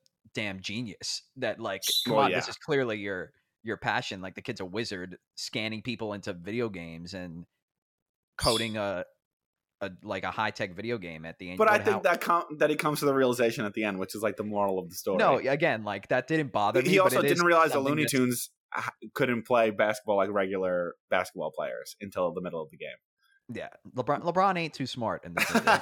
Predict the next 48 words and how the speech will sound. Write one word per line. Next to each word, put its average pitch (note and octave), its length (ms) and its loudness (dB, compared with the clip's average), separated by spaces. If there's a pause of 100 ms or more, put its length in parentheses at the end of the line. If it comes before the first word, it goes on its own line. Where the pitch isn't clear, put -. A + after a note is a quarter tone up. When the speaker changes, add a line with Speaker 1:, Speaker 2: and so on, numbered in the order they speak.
(120)
Speaker 1:
<laughs> - 560 2
He's G3+ 140 2
not, G#3 200 6
Speaker 2:
Takes A3 100 2
him B3+ 120 4
a F#3+ 60 6
little F3 220 8
bit. B2+ 280 4
He's D3+ 140 4
Speaker 1:
he's D#3 80 4
Speaker 2:
a - 0 -
Speaker 1:
not E3 160 6
the D3 60 8
Speaker 2:
slow - 20 -
Speaker 1:
sharp-, C#3 260 6
Speaker 2:
learner. A2 280 0 (100)
Speaker 1:
not D3 220 2
the D3 60 0
sharpest D#3+ 380 4
crayon G2 320 -2
in F#2 80 -8
the F2+ 60 -8
box. E2+ 420 -6 (300)
Um, F2+ 520 -6
Speaker 2:
A-, D2 180 -2
and C3 120 4
his B2 120 0
wife, D3 460 2
Sasha A#2 380 2
from G#2 140 -8
The G2+ 80 -2
Walking F#2+ 300 2
Dead, F#2 320 0 (1400)
shout F2 340 -2
out. D#2+ 200 -4 (260)
Um, F2 580 0 (680)
she, D#3 200 -2
like, C#3+ 220 4
tells C3 240 4
him A#2 80 -2
at F#2 80 -4
the G2 60 -6
beginning. F#2+ 280 -4
He A2+ 100 -2
still A#2 220 -4
doesn't G2+ 200 -2
really F2 200 -6
realize. E2+ 600 -6